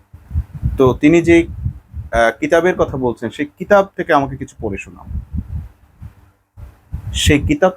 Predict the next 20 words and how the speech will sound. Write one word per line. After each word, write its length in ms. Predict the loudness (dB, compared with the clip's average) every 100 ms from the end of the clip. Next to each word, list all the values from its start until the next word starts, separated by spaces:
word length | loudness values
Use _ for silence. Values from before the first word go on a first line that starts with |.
| -4
থেকে 300 | -2 0 0
যে 240 | 0 0
আয়াতগুলো 580 | 4 4 2 0 -4 -2 -2
পড়ে 160 | -2
শোনানো 340 | -2 -2 0 0
হয়েছে, 380 | -2 -4 -8 -12
সেটি 300 | -10 -6 -6
হচ্ছে 360 | -6 -8 -8 -6 -12 -14 -20 -20 _ _ _ -20 -20 -14
সূরা 280 | -2 4 4
মারিয়ামের 540 | 4 2 0 0 -2 -6
সু-, 200 | -10 -20 _ _ -20 _ -2
আয়াত। 280 | 0 -2 -6 -18 -20 -10 -8 -8 _ _ -20 _ _ _ -20 -20 _ _ _ -20 -20 _ _ _ -4 -4 0
হযরত 340 | 0 4 2 2 -6 -16 -6
ইলাহ-, 320 | 0 2 2 0 -2
ঈসা 320 | -6 2 4
আলাইহিস 260 | 4 2 -2
সালামের 400 | 0 2 0 -2 -8 -12 -4
জন্ম 280 | 0 2 0
বৃত্তান্ত 500 | -2 -2 -2 -2 -4
সংক্রান্ত 680 | -2 -2 -2 -2 -2 -2